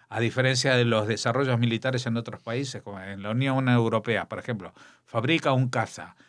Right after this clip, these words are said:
o fabrica un tanque, o fabrica un, un torpedero naval. Pues, eh, aunque llene el folleto de especificaciones técnicas,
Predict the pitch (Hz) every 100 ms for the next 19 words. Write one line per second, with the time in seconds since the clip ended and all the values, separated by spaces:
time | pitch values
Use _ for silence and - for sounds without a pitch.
0 | _ - 107 120 143 151 160 135 127 120
1 | 101 90 87 - 104 117 147 143 143 147
2 | 143 131 131 131 127 127 123 123 123 139
3 | 131 123 120 131 131 127 123 120 117 120
4 | 113 87 - _ _ _ _ - 101 104
5 | 98 92 92 92 - 107 110 95 95 101
6 | 113 - 113 101 107 120 - 113 104 131
7 | 160 123 135 131 151 143 127 120 113 107
8 | 92 - 104 - 113 - 104 143 139 123
9 | 151 147 139 123 110 131 143